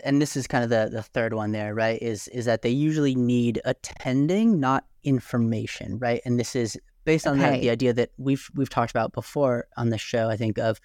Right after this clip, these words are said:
Speaker 1: of story follows state, right? S-, and the idea being that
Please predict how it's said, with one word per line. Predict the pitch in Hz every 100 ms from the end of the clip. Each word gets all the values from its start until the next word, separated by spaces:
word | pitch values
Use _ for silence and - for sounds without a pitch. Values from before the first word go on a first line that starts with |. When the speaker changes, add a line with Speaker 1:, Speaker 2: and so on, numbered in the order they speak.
| _ -
Speaker 1:
of | 113
story | - 156 143 139
follows | - 127 117 117
state, | - - 107 - - _ _ _ _ _ _ -
right? | 123 127
S-, | - -
and | 127 120
the | 120
idea | 117 - 151 139
being | 139 127 117
that | 110